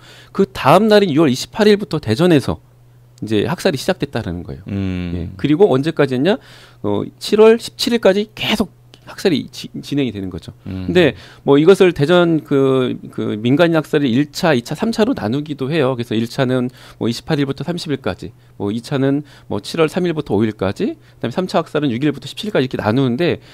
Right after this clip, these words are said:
Speaker 1: 저는 이것을 나누기보다는 사실은 하나의 이제 긴 이제 장기간의 학살이었다. 근데 왜 끊겼는가?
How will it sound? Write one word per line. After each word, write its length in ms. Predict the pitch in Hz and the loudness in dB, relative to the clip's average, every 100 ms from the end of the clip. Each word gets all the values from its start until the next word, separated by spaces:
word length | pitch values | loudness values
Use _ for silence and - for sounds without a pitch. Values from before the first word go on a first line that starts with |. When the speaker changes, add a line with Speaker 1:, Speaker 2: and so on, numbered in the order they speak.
| - - | -20 -10
Speaker 1:
저는 320 | - 202 208 | 2 4 6
이것을 440 | 180 190 190 170 - - - | 6 6 6 4 0 -10 -12
나누기보다는 680 | - 113 180 202 175 151 151 | -2 2 2 2 0 2 2
사실은 300 | 160 208 190 - | 2 0 0 -2
하나의 680 | - 233 240 226 220 254 285 - _ | 0 4 6 6 6 2 0 -12 _
이제 120 | - 147 | -4 -4
긴 380 | - 160 208 190 | -2 2 4 4
이제 160 | 147 127 | 4 0
장기간의 640 | - 139 170 160 139 123 | 0 0 4 4 4 0
학살이었다. 640 | 156 170 190 135 - 107 80 | -4 0 2 2 0 -2 0
근데 180 | 196 208 | 4 8
왜 300 | 160 196 190 - _ - - | 8 6 4 -6 _ -20 -2
끊겼는가? 760 | 226 220 214 175 127 139 123 | 0 4 4 4 2 2 0